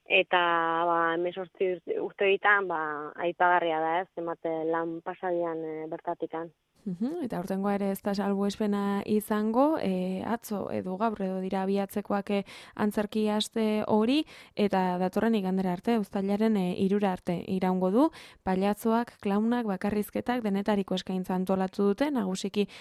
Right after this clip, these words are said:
Speaker 2: euskaraz, eh, izango dena, eh, pare bat emanaldi badituzte gaztelaniaz, eta, eta beste pare bat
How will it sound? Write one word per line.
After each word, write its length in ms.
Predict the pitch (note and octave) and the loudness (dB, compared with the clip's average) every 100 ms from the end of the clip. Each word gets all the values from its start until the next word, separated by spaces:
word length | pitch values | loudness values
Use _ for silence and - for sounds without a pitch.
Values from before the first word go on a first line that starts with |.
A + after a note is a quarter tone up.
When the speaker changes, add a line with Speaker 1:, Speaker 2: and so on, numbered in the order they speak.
| - - | -14 0
Speaker 2:
euskaraz, 560 | G3+ - G3 G3+ G3 | 0 2 0 0 0
eh, 400 | G#3 G3 G3 F#3+ - | 0 2 0 0 0
izango 440 | G3+ - G#3 A3 | 0 2 2 4
dena, 320 | A3 A3+ D4 - - - | 4 4 2 0 -18 -4
eh, 140 | G3+ F#3+ | 0 2
pare 220 | G3 G3+ | 2 2
bat 180 | G3 G3+ | 0 0
emanaldi 420 | G3+ G#3 G3+ G#3 | 0 0 0 0
badituzte 520 | G3 F#3+ G#3 G3 G#3+ | 0 -2 -4 -4 -4
gaztelaniaz, 680 | G3+ G3+ G#3 G#3 A3+ B3 B3+ | -4 -4 -2 0 0 0 -2
eta, 400 | G3 F3+ F3 F3 | -4 -2 -4 -4
eta 220 | - F#3 F3 | -4 -2 -4
beste 280 | F#3 G3+ | -2 -4
pare 240 | G3 F#3+ F#3+ | -2 -2 2
bat 180 | A3 | 2